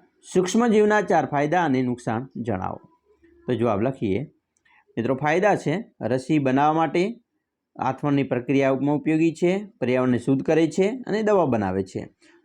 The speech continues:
નુકસાન, ચેપી રોગ માટે જવાબદાર, ફૂડ પોઈઝનિંગ માટે જવાબદાર, ખોરાકને સડાવી નાખે છે, દાંતમાં સડો કરે છે.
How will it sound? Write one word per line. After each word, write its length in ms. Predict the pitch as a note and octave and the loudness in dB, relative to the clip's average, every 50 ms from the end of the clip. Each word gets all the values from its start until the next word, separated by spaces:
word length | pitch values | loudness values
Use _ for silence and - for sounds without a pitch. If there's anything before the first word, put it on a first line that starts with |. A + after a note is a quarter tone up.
| _ - | _ -2
નુકસાન, 420 | C#3+ F3+ G3 F#3+ - D3 A2+ A2+ D3+ - - _ _ _ _ - | 0 0 0 0 -2 -2 -2 -2 -4 -8 -12 _ _ _ _ -4
ચેપી 260 | - D3 - D#3+ E3+ D#3+ | -4 -2 2 2 2 4
રોગ 160 | E3 D3+ C3+ | 4 2 2
માટે 260 | C#3+ C3+ A2 B2+ A#2+ | 2 0 0 0 0
જવાબદાર, 520 | A2+ B2+ C3+ C3+ C#3+ D3 E3 E3 E3+ F3 F#3+ F#3+ - _ _ _ _ _ _ _ _ - | 0 0 0 0 0 0 0 0 0 -2 -4 -10 -16 _ _ _ _ _ _ _ _ -4
ફૂડ 220 | D#3+ D#3+ E3+ D#3+ | -2 -2 -2 -2
પોઈઝનિંગ 720 | - - - D#3 C#3+ B2+ B2 A#2+ C#3+ D3 D3+ D#3 D#3 D#3 | -6 -8 -4 -2 0 0 2 2 2 2 2 2 0 0
માટે 260 | C#3+ A#2+ A2 A2 A#2+ A2+ | 0 -2 0 -2 -2 0
જવાબદાર, 500 | B2+ C3+ C#3 C#3+ D3 D#3+ D#3+ D#3+ E3+ F3+ - - _ _ _ _ - | 0 0 0 0 0 2 2 2 0 -2 -6 -14 _ _ _ _ -6
ખોરાકને 400 | B2+ B2+ C3 C3 B2+ C3+ C3 B2 | -2 -2 0 0 0 -2 -2 -2
સડાવી 420 | A#2+ - B2 A#2+ C3 C#3 D3 D3+ | -2 -2 -2 0 2 2 2 2
નાખે 300 | D3+ D3+ D3 C#3+ E3 D#3+ | 0 0 0 -2 -2 -4
છે, 360 | D#3 - E3 D#3+ F3 - - - _ _ _ - | -2 -2 -2 -2 -2 -4 -10 -18 _ _ _ -4
દાંતમાં 340 | - A2 A2 - C3+ F3+ F#3+ | -4 -2 -2 -2 -4 -6 -4
સડો 300 | F#3 G#3+ F#3+ D3 A2+ F2+ | -2 -2 0 0 0 -2
કરે 260 | - G2 F#2+ - - | -4 -8 -10 -10 -12
છે. 200 | - - - | -14 -14 -16